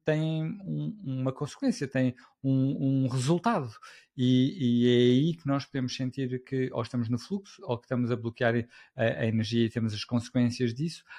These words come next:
Às vezes também podemos estar no fluxo numa área de vida e, ahm, estarmos n-, não estarmos no fluxo numa outra área de vi-, vida. Então,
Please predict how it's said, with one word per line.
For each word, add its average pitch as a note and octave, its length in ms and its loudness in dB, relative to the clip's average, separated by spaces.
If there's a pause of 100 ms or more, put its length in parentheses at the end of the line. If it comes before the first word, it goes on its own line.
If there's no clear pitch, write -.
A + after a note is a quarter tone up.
(120)
Às B2 160 4
vezes B2+ 240 0
também C3 220 2
podemos C3 260 -2
estar B2+ 260 4 (260)
no D#3 200 4
fluxo G#3+ 440 0
numa D3 180 4
área C3 240 4
de A#2 80 -4
vida A#2 380 2 (220)
e, C#3 360 6
ahm, B2+ 800 6
estarmos C3+ 540 4
n-, C3+ 240 2
não D3 200 4
estarmos D3 400 2
no B2+ 120 2
fluxo C3 320 -6
numa A#2 260 4
outra A#2 320 2
área A2 200 2
de A2+ 100 -10
vi-, C#3 340 -4
vida. D3+ 360 -6 (380)
Então, C#3+ 260 2